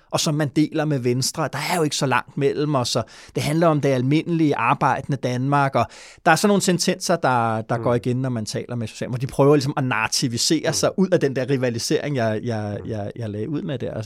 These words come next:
Speaker 1: og, og tale om, som også findes i politik, hvor det ligesom er, jamen, som vi også talte om sidste år, det der med, det der med, hvorfor var Venstre kede af det? De var kede af det, fordi de andre havde vundet.
Speaker 2: Hmm.
Speaker 1: Altså, <laughs> Venstremedlemmerne der, ikke? Og, og,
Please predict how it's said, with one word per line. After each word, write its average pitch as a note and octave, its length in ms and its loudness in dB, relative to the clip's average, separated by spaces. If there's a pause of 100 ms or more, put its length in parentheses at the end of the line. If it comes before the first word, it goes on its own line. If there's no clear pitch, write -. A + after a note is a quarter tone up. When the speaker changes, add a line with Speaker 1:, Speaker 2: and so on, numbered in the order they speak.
Speaker 1:
og, G#2+ 120 -8 (100)
og B2 80 -10
tale A#2+ 220 -4
om, - 60 -12
som A2 160 -6
også A2 140 -6
findes B2 320 -4
i - 80 -8
politik, C#3+ 400 -2
hvor D#3 100 0
det C3 120 0
ligesom C#3 260 4
er, C#3+ 200 4 (580)
jamen, D#3+ 300 2 (360)
som F#3 160 -2
vi G3+ 60 2
også G3+ 160 0
talte G3 260 0
om - 100 -6
sidste D#3+ 320 -4
år, C3+ 80 -2
det C#3+ 160 -2
der C#3 140 0
med, D3 200 2 (760)
det D#3+ 80 6
der D3+ 60 6
med, D3 100 4
hvorfor C#3+ 200 0
var C3+ 120 2
Venstre B2+ 320 -2
kede E3 340 6
af C3+ 60 0
det? E3+ 220 -6
De G3+ 60 2
var C4+ 160 2
kede C#4 240 4
af D4 60 0
det, G#3 80 -4
fordi A#3 140 -4
de G#3+ 80 2
andre A#3 180 4
havde A3+ 100 6
vundet. B3 280 4 (200)
Speaker 2:
Hmm. G#2+ 220 -8
Speaker 1:
Altså, F#3+ 320 6 (220)
<laughs> F3+ 260 2
Venstremedlemmerne F#3+ 800 4
der, F3+ 240 2
ikke? A3+ 120 -4 (420)
Og, E3+ 360 6
og, C3+ 160 -2